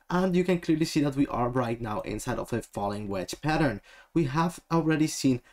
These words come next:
multiple touch points underneath this descending resistance, and we have as well seen multiple touch points on top of this descending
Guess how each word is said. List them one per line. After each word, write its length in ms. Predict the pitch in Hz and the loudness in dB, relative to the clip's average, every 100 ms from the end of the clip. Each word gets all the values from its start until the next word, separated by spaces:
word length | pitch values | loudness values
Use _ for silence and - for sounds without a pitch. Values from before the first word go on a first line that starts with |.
| _ | _
multiple 500 | - 139 175 208 190 | -2 0 2 0 0
touch 360 | 185 - 160 - | 0 -2 -2 0
points 240 | 127 117 - | -2 -2 -4
underneath 540 | 127 139 160 156 135 - _ _ | 0 2 2 4 2 0 _ _
this 240 | - 117 - _ | -2 -2 -4 _
descending 800 | 135 147 - - 143 120 120 110 - - _ | 2 2 0 -4 -2 0 0 -2 -10 -20 _
resistance, 640 | 175 185 233 - 175 147 - | 0 0 -2 0 0 0 -2
and 140 | 160 165 | 0 2
we 100 | 175 | 2
have 260 | 143 147 | 2 0
as 140 | 156 - | -2 2
well 160 | 135 | 0
seen 360 | 135 - 127 117 | 2 0 -2 0
multiple 440 | 113 113 127 - | -2 -2 -2 -6
touch 260 | - 113 - | -6 -6 -4
points 200 | 107 - - | -8 -8 -8
on 200 | 110 107 | -8 -6
top 420 | - 180 165 - _ _ - | -2 0 0 -4 _ _ -4
of 200 | 135 - | -4 0
this 180 | 139 135 | 0 0
descending 1000 | 120 - 113 113 113 - 110 104 104 | -6 -6 -4 -2 -4 -6 -6 -6 -6